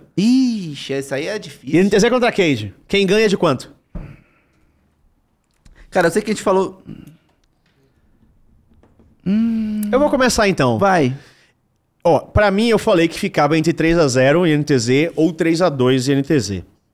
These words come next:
Speaker 2: Eu vou de três a dois I N T Z.
Speaker 1: Cara, eu vou
Speaker 2: Cinco jogos insanamente disputados e longos.
Speaker 1: É, eu acho que são cinco jogos. Acho que, aposto em cinco <laughs> jogos, mas eu vou de Cade.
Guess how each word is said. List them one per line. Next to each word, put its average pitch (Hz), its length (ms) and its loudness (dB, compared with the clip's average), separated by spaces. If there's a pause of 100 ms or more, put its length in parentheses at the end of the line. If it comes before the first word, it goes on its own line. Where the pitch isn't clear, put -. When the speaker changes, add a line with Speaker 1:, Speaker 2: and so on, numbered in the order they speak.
(640)
Speaker 2:
Eu 180 180 4
vou 127 560 0 (440)
de 110 500 -2 (720)
três 262 220 2
a 214 40 2
dois 151 240 2
I 135 40 -2
N 110 100 -4
T 104 100 -10
Z. 82 180 -12 (500)
Speaker 1:
Cara, 220 280 -2
eu 208 180 0
vou 208 200 0
Speaker 2:
Cinco 214 240 2
jogos 190 460 2
insanamente 180 1120 2 (440)
disputados 170 960 0
e 180 60 4
longos. 165 760 0
Speaker 1:
É, 151 260 4
eu 233 240 4
acho 214 280 0
que 208 120 -6
são 208 180 0
cinco 196 240 2
jogos. 135 560 0 (200)
Acho 165 280 0
que, 151 180 -4
aposto 185 360 2
em 175 40 0
cinco 185 260 0
<laughs> - 20 4
jogos, 175 300 2
mas 185 220 0
eu 190 100 4
vou 185 100 2
de 170 100 -2
Cade. 104 380 -2